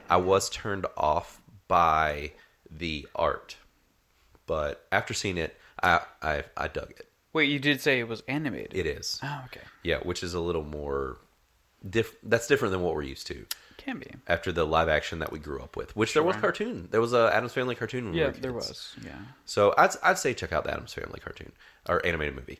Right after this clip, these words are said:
Speaker 1: It, that just came out this past year.
Speaker 2: Honestly,
Speaker 1: I, I
Speaker 2: I
Speaker 1: really dug
Speaker 2: feel
Speaker 1: it.
Speaker 2: like a lot of the critiques that are coming from that is just because of the nostalgia. That is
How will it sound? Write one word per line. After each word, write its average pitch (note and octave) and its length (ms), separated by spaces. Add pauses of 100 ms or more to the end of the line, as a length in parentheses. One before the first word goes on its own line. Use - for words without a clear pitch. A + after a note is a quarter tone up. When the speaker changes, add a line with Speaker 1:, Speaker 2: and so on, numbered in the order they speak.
(380)
Speaker 1:
It, D#2+ 180
that D#2+ 200
just F2+ 160
came F#2+ 100
out D#2+ 200
this - 120
past - 320
year. - 180 (360)
Speaker 2:
Honestly, D3+ 460
Speaker 1:
I, A#2+ 40
I - 20
Speaker 2:
I B2+ 60
Speaker 1:
really C3+ 120
dug - 60
Speaker 2:
feel C3+ 180
Speaker 1:
it. C3 40
Speaker 2:
like A#2 520 (500)
a D#3+ 160
lot A2+ 240
of A2+ 100
the A#2+ 100
critiques B2 640
that C3 180
are B2+ 120
coming B2 300
from C#3+ 160
that C#3+ 220
is B2+ 140
just B2 180
because A#2+ 360
of A2 100
the A2 80
nostalgia. G#2 800
That A2+ 140
is A2 300